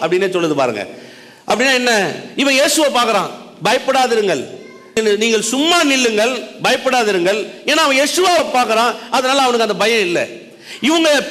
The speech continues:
பி-, பிசாசை பார்க்கறாங்க, இவங்க செயல்பாடை பார்க்கறாங்க, இவங்க பலவீனத்தை பார்க்கறாங்க, இவங்க பிரச்சனையை பார்க்கறாங்க. அதனால தான் இவங்களுக்கு பிரச்சனை. இன்னைக்கு திருவிருந்துக்கு வரும்போது நான் உங்களுக்கு சொல்றேன் பாருங்க, உங்க பிரச்சனையை பார்க்காதீங்க, பிசாசு என்ன செய்யறான்னு பார்க்காதீங்க, நீங்க எவ்வளவு பலவீனன்னு பார்க்காதீங்க.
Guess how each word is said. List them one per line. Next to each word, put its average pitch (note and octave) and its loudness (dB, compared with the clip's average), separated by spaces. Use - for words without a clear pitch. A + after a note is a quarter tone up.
பி-, A3 0
பிசாசை D4 0
பார்க்கறாங்க, A3+ 2
இவங்க C4 0
செயல்பாடை C#4 2
பார்க்கறாங்க, A3 2
இவங்க A3 2
பலவீனத்தை C#4+ 2
பார்க்கறாங்க, G#3+ 0
இவங்க B3+ 0
பிரச்சனையை C#4 0
பார்க்கறாங்க. A3+ 0
அதனால G#3+ 2
தான் A3+ 2
இவங்களுக்கு G3+ 0
பிரச்சனை. F3 -4
இன்னைக்கு B3 0
திருவிருந்துக்கு E4 2
வரும்போது C#4+ 2
நான் C4+ 0
உங்களுக்கு A#3+ -2
சொல்றேன் B3+ 0
பாருங்க, G#3+ 2
உங்க C4+ 0
பிரச்சனையை C4+ 0
பார்க்காதீங்க, G#3+ 0
பிசாசு D4 2
என்ன C4+ 0
செய்யறான்னு C4 0
பார்க்காதீங்க, G#3+ 0
நீங்க A#3 0
எவ்வளவு B3+ 2
பலவீனன்னு C#4 0
பார்க்காதீங்க. A3 0